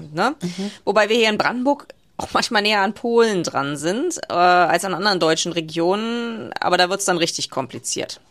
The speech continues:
Speaker 1: ne? So. Für dich hätte ich zwei Tipps inzwischen.
Speaker 2: Ja.
Speaker 1: Also aus meinem
Speaker 2: Mal her damit.
Speaker 1: Ja, so. Der Ökohof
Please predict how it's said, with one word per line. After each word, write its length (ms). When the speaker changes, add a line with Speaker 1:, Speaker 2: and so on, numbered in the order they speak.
Speaker 1:
ne? 180
So. 220
Für 240
dich 440
hätte 160
ich 160
zwei 340
Tipps 320
inzwischen. 460
Speaker 2:
Ja. 380
Speaker 1:
Also 160
aus 220
meinem 340
Speaker 2:
Mal 140
her 160
damit. 400
Speaker 1:
Ja, 200
so. 340
Der 220
Ökohof 520